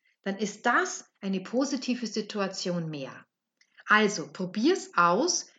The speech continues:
wenn du eine starke Gefühlsregung in dir merkst, dass du auf die Uhr schaust und die Empfindung und die Uhrzeit benennst und dir zwei, drei Minuten gibst, wie lange du das noch <laughs> machen willst. Und glaub mir,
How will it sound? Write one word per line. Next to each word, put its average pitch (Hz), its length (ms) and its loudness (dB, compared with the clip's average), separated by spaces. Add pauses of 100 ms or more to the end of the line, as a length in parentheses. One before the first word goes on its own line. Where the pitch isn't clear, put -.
wenn 220 340 4
du 285 200 0
eine 190 320 0
starke 254 480 -2
Gefühlsregung 208 840 -2
in 262 160 2
dir 269 140 2
merkst, 202 680 0 (240)
dass 180 220 -4
du - 160 -8
auf 175 180 -6
die - 160 -18
Uhr 254 240 2
schaust 339 580 4
und 233 180 0
die 214 100 -4
Empfindung 302 760 0
und 220 240 -4
die - 120 -10
Uhrzeit 196 560 0
benennst 196 640 -2 (380)
und 214 200 -2
dir 247 140 2
zwei, 196 260 0
drei 190 240 0
Minuten 180 420 -2
gibst, - 360 -4
wie 202 60 -2
lange 180 260 2
du 185 80 -2
das 202 240 -4
noch 214 180 -4
<laughs> - 0 -
machen 170 380 6 (100)
willst. - 480 2 (640)
Und 220 120 -4
glaub 277 280 4
mir, 151 300 -4